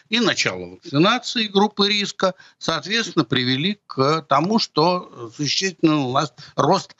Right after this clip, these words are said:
остановился. Я думаю, что в течение, ну, так скажем, грубо говоря, месяца, а, а, число,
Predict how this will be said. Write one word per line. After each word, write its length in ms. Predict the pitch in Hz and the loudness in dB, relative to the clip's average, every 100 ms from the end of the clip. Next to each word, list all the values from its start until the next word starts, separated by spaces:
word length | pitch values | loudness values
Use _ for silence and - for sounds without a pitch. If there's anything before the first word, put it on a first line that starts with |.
| - | -8
остановился. 760 | 143 - 151 147 104 95 - | -6 -2 2 2 0 -4 -2
Я 140 | 170 233 | 0 0
думаю, 280 | 208 175 135 | 2 4 2
что 180 | 143 | 0
в 40 | 120 | -6
течение, 600 | 131 - 147 127 117 - _ - | -4 -4 -2 0 0 -2 _ -2
ну, 140 | 220 240 | 0 0
так 220 | - - | -2 -2
скажем, 340 | - 120 95 95 | 0 -2 -2 -4
грубо 280 | 117 107 98 | -2 -2 0
говоря, 260 | 104 104 | 2 4
месяца, 640 | 139 226 - 185 - 170 - _ - | 4 2 0 -8 -4 -4 -6 _ -6
а, 480 | 131 131 - 120 117 | 0 0 2 2 2
а, 60 | |
число, 560 | 117 143 - 170 160 147 | 2 -2 2 2 2 -2